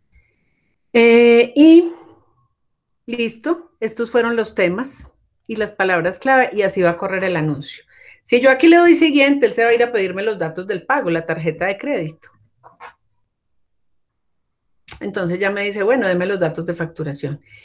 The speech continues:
Señores, esto es Google Ads. En realidad es muy sencillo. Como decía Juan José ahorita,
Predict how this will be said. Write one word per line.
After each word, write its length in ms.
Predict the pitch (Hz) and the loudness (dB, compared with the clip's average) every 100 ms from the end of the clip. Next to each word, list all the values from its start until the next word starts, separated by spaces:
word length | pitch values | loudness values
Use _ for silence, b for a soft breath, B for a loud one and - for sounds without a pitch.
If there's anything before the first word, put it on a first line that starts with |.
| b | b
Señores, 500 | - 240 247 247 180 | -4 0 4 4 2
esto 260 | 220 208 240 | 0 -2 -4
es 80 | 233 | -4
Google 420 | 214 233 226 226 - | -2 -2 -2 -4 -6
Ads. 460 | 180 165 - - | -6 -6 -16 -18
En 120 | - 190 | -12 -8
realidad 420 | 185 190 185 196 | -6 -4 -4 -4
es 100 | 208 | -6
muy 240 | 226 233 | -6 -6
sencillo. 600 | 233 226 - 226 165 160 | -6 -10 -6 -6 -4 -8
Como 300 | - 208 202 | -8 -10 -6
decía 260 | 190 185 185 | -6 -2 -2
Juan 180 | 214 214 | 0 -2
José 240 | 190 165 | -6 -2
ahorita, 460 | 175 202 196 202 | 0 0 -2 -6